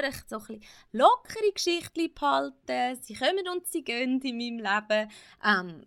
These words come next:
das darf man natürlich auch. Wir dürfen alles. Wir sind Schöpfer. Du hast den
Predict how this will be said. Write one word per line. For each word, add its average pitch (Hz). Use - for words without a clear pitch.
das -
darf 165
man 165
natürlich 147
auch. 247
Wir 277
dürfen 180
alles. 277
Wir 247
sind 190
Schöpfer. -
Du 247
hast -
den -